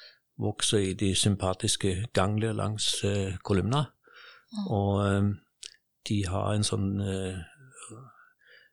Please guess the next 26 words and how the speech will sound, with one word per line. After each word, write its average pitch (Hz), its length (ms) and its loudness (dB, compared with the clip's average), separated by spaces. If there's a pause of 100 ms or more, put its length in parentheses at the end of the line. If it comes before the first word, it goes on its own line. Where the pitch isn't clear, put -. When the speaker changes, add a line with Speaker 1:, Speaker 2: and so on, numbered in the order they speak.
(260)
Speaker 1:
tilbøyelighet 101 760 2
til 98 180 0
å 95 80 -2
vokse - 360 0
inn 104 180 2
i 101 120 2
foramina, 110 840 2
eh, 104 380 0
og 95 440 0
gå 92 220 -2
inn 101 140 0
i 98 100 -2
spinalkanalen. 95 800 -4 (340)
Speaker 2:
Mm. 208 140 0 (400)
Speaker 1:
Og, 98 420 -4
eh, 95 240 -4 (220)
da 95 180 -2
kan 98 280 -4
det 101 120 -2
komme 98 280 -2
til 104 220 -4
kritiske 104 680 -2
situasjoner. 107 680 -4 (800)
Sånn 107 220 -4
at, 104 340 -4
eh, 101 260 2